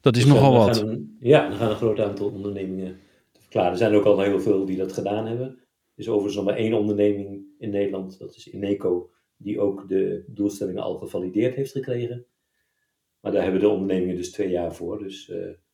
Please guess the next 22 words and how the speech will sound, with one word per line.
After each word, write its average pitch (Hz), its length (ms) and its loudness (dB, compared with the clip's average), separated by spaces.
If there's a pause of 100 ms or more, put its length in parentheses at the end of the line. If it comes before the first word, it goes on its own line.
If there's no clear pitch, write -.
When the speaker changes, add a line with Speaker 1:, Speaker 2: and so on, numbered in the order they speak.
(380)
Speaker 2:
er 120 100 -6
zijn 139 160 6
er 117 80 2
steeds - 260 2
meer 107 200 4
die 98 160 -2
er - 60 -8
zich - 180 -6
daarbij 98 300 -2
aansluiten. 92 560 -6
En 92 100 -10
een 87 100 -8
hele 92 220 -2
grote 98 280 -6
groep 95 220 -10
gaat 87 200 -14
het 87 100 -18
dus 90 200 -14
op - 80 -20
achttien 90 300 -14
april 87 300 -8
doen 82 280 -10